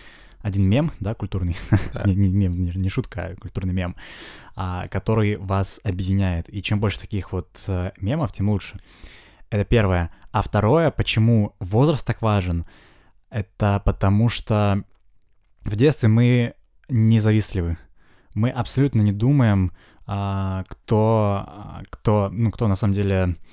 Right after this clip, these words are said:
Speaker 1: а, как-то богаче или кто-то, а, там, не знаю, кто-то родители круче, особенно во дворе. Мы просто общаемся с людьми, потому что нам с ними становится интересно, и мы, а, в одной территори-, в одной территориальной местности, и мы с ними,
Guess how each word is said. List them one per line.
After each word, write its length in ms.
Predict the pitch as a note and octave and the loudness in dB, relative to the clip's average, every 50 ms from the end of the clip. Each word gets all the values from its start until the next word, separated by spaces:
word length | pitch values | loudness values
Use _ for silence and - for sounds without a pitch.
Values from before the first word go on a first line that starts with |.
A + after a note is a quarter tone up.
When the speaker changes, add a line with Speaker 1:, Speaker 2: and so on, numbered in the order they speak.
| - - - _ - _ _ | -20 -20 -20 _ -20 _ _
Speaker 1:
а, 220 | - F#2 F#2 - F2+ | -12 -12 -10 -10 -12
как-то 180 | - - - | -14 -14 -6
богаче 480 | G2+ G2 F#2+ F#2+ F#2+ F#2 F2+ - - F#2 | -4 -2 0 2 0 0 0 -2 -6 -6
или 80 | F2+ F2 | -6 -8
кто-то, 640 | - - G2 F#2 - - G2 F#2 F2+ F2+ F2+ - - - - - _ _ _ - | -6 -6 -6 -6 -4 -2 -2 -2 0 -2 -4 -6 -8 -18 -20 -20 _ _ _ -10
а, 280 | G2 F2+ F2 F2 E2+ E2 | -8 -6 -4 -6 -6 -6
там, 120 | - F2+ | -4 -4
не 80 | E2+ E2 | -2 -2
знаю, 120 | F#2 E2 | -4 -4
кто-то 180 | - - F#2 F2+ | -4 -4 -4 -2
родители 340 | F#2 F#2 - - G2+ F2+ | -2 -2 -2 -4 -4 -4
круче, 500 | F2+ - - F#2+ F2+ F2 - - F#2 E2 - - - - - _ | -2 -2 -2 -2 -2 -2 -2 -4 -4 -6 -6 -8 -20 -20 -20 _
особенно 340 | - G2+ F#2 - G2 G2 F#2+ | -10 -10 -4 -2 0 0 0
во 100 | F2 G2 | 0 0
дворе. 360 | F2 F#2+ F#2+ F#2 F#2 F2+ E2+ - - - - - - - _ _ - | 2 2 2 4 2 2 0 -2 -6 -16 -20 -20 -20 -20 _ _ -14
Мы 520 | - - G#2 F#2+ G2 G2+ G2+ G2+ G2 F#2 - - _ | -6 -2 0 2 2 4 4 4 4 2 0 -2 _
просто 720 | - G#2 A2+ G#2+ - - - G#2+ G2 F#2+ F#2 F#2+ G2 G2 | 2 2 2 2 0 -4 -2 0 2 2 2 0 -2 -6
общаемся 480 | - - G#2 - - C3 A2+ G#2 F#2+ | -8 -8 -8 -2 2 2 2 2 2
с 80 | F#2+ - | 0 0
людьми, 180 | G#2 F#2 G#2+ D#3 | 2 2 2 2
потому 260 | - - G#2+ G2+ G2 | 2 2 2 2 2
что 120 | - - G2 | 2 0 0
нам 200 | G2 G#2 G2+ F#2+ | 2 2 2 0
с 100 | - - | 0 0
ними 260 | G#2 G2 G2 F#2+ F2+ | 2 2 4 2 0
становится 300 | - - G2 F#2 - G2 | 2 0 0 0 0 -2
интересно, 500 | F2+ - F#2 G#2 D3 D3+ - - G2+ F#2 | -2 0 0 0 0 0 0 0 2 2
и 20 | |
мы, 360 | F2+ F2+ F#2+ G2 G2 G2 F#2 - - - - - - - _ - | 2 2 2 2 2 2 2 0 -6 -20 -20 -20 -20 -20 _ -12
а, 540 | - G2 F#2+ F#2+ F#2+ F#2+ F#2+ F#2+ F#2 F#2 F#2 | -10 -8 -6 -6 -6 -6 -6 -8 -8 -8 -8
в 80 | F2+ F#2+ | -6 -4
одной 180 | F2+ G2+ A2 G#2+ | 0 0 0 0
территори-, 340 | - - - - - G#2 | 0 -4 -4 -4 -6 -6
в 100 | G#2 G2+ | -4 -6
одной 160 | G#2+ G2+ G#2+ G2 | -2 0 0 0
территориальной 420 | - - G2 - G2+ G2 G2 F2+ | 0 -2 -2 0 0 0 2 2
местности, 380 | F#2 B2 C#3+ - C3 - - G2+ | 2 0 0 0 -4 -4 -2 -2
и 60 | F2+ | 0
мы 120 | F2+ F#2+ | 0 0
с 100 | G2 - - | 0 0 -2
ними, 320 | F#2 F#2 F2+ F2 E2+ | 0 0 0 0 -2